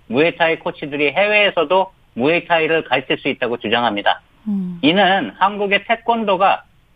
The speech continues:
Speaker 1: 전 세계 구석구석 퍼져 있고 올림픽에도 정식 종목으로 채택된 이유가 국제적인 표준을 만들고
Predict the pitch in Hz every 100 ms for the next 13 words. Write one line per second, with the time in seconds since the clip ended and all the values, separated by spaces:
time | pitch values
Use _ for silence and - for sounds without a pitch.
0 | _ 127 170 170 180 185 - 156 165 160
1 | 151 - 185 190 135 - 143 - _ _
2 | - 110 151 196 196 190 175 185 117 127
3 | 139 185 185 175 175 160 160 - 185 185
4 | - 170 135 123 120 135 117 - _ _
5 | _ - - - 202 196 196 190 - 208
6 | 202 202 107 107 135 147 120 85